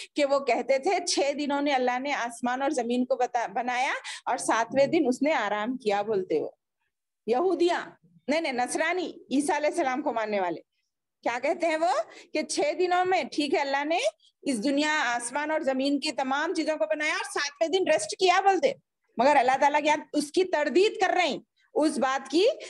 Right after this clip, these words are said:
तरदीद कर रहे हैं, उसको गलत साबित कर रहे हैं। "ला ताखुजुहु सिनतुन वला नौम", मखलूक की जिंदगी में थकावट है,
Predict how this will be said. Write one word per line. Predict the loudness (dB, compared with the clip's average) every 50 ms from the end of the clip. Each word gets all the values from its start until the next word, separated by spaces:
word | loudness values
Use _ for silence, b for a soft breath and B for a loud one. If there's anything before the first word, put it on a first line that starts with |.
| B B -2
तरदीद | -2 -2 0 2 2 2 2 2
कर | 2 0 4
रहे | 4 2
हैं, | 4
उसको | 4 2 2
गलत | 2 4 2 2 4 2 2 2
साबित | 0 0 0 0 -2 -2 0
कर | 0 0 2
रहे | 2 2 2
हैं। | 2 2 0
"ला | 0 0 0 0 -2 -4
ताखुजुहु | -4 -4 -4 -4 -4 -4 -2 -2 -2 0 2 2 2 2 2 2 0 -2
सिनतुन | -2 -2 -2 -2 0 0 -2 -2 -2 -4 -4
वला | -2 -2 0 -2 -2 -2 -4 -6 -4
नौम", | -4 -4 -2 0 0 0 0 -2 -4 -8 _ _ _ _ _ _ _ _ _ _ _ _ _ _ _ _ _ _ _ -6
मखलूक | -6 -4 -2 -2 0 0 0 0 0 -2 -4 -2
की | -2 -2 0
जिंदगी | 0 -2 -2 -2 -2 -2 -2 -2 -2 0
में | 0 0 0 0 -2 -4 -8 -12 _ _ _ _ _ _ _ _ _ _ -20 -20 -18 -12 -8 -8
थकावट | -8 -6 -6 -6 -6 -4 -4 -4 -4 -4 -4
है, | -4 -4 -6 -8 -10 -16